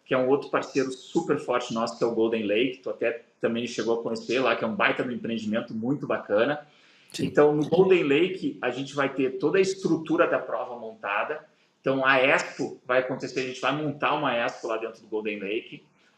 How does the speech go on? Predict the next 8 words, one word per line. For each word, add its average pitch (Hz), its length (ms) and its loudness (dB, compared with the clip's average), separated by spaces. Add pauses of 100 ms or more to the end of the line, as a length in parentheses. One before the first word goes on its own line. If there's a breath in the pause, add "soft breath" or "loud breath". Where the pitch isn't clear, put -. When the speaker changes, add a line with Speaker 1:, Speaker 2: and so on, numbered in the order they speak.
(120)
Speaker 1:
A 117 80 -2
gente 135 440 -8
vai 131 140 4
ter 143 120 0
diversos 135 680 0
espaços 127 560 -4
lá, 123 140 -2
serviços, 127 1080 -2